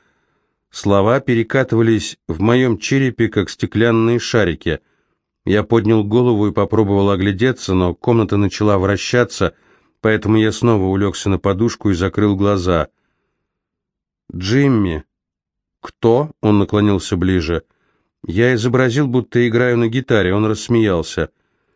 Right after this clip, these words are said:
«Вы имеете в виду гитару, в которую вцепились, когда вас привезли сюда?» Я кивнул.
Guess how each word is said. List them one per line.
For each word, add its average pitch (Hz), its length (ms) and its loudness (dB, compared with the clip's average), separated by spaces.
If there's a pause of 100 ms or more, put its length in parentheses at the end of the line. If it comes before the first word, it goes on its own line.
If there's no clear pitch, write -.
(220)
«Вы 127 340 2
имеете 139 480 0
в 123 40 0
виду 131 300 0
гитару, 123 760 0
в - 100 -20
которую 113 420 0
вцепились, 101 540 -4
когда 98 320 0
вас 95 160 -2
привезли 98 500 -2
сюда?» 82 400 -4 (460)
Я 98 200 2
кивнул. 92 500 0